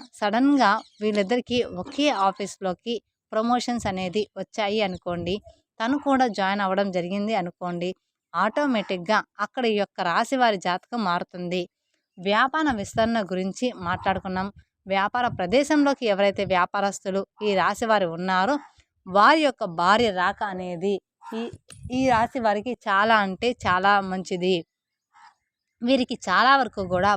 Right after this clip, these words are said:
బాగా దోహదపడుతుంది, అంటే బాగా కలిసి వస్తుందన్నమాట. అలా మీ ఇంటి అంటే మీ జీవిత భాగస్వామి మీ పని ప్రదేశంలోకి అడుగు పెట్టడంతో మీ యొక్క పరిస్థితులు చాలా వరకు మారిపోయే సూచనలు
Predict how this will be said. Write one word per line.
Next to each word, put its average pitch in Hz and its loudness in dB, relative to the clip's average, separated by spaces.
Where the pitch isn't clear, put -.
బాగా 185 4
దోహదపడుతుంది, 190 0
అంటే 180 -8
బాగా 196 4
కలిసి 208 -6
వస్తుందన్నమాట. 180 -4
అలా 240 2
మీ 214 -2
ఇంటి 226 -4
అంటే 180 -8
మీ 240 2
జీవిత 233 0
భాగస్వామి 190 -2
మీ 214 0
పని 240 -4
ప్రదేశంలోకి 190 -2
అడుగు 180 -4
పెట్టడంతో 180 -6
మీ 202 -4
యొక్క 214 -4
పరిస్థితులు 208 -2
చాలా 196 4
వరకు 196 -2
మారిపోయే 190 -2
సూచనలు 214 -4